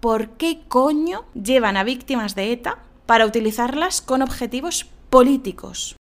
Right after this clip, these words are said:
cuando eta ya no existe? Pues ahora te voy a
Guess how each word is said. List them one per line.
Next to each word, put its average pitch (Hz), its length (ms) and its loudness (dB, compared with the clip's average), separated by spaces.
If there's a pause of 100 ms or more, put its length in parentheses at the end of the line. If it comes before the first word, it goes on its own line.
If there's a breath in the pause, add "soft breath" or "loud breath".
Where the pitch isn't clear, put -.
(120)
cuando 247 360 4
eta 370 300 0 (120)
ya 269 400 -4
no 233 460 -4 (140)
existe? - 720 -8 (640)
Pues 247 180 4
ahora 302 240 0
te 277 80 -4
voy 254 240 -2
a 226 540 -2